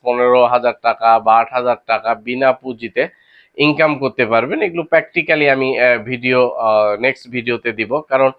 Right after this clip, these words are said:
চাকরি এই যে সবার হবে এমন তো না, চাকরি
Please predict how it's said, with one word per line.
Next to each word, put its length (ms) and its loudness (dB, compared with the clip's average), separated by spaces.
চাকরি 540 0
এই 200 0
যে 140 -2
সবার 420 2
হবে 260 2
এমন 300 0
তো 100 -2
না, 280 2
চাকরি 500 -2